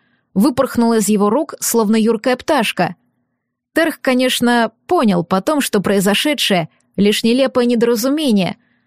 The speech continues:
Вот только разочарование от этого отнюдь не уменьшилось. Девчонка действительно была хорошенькая, тоненькая, ладная и отнюдь не коротышка, как многие лирийки.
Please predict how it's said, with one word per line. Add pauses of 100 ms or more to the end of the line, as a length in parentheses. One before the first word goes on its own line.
(220)
Вот
только
разочарование
от
этого
отнюдь
не
уменьшилось. (640)
Девчонка
действительно
была (260)
хорошенькая, (460)
тоненькая,
ладная (400)
и
отнюдь
не
коротышка,
как
многие
лирийки.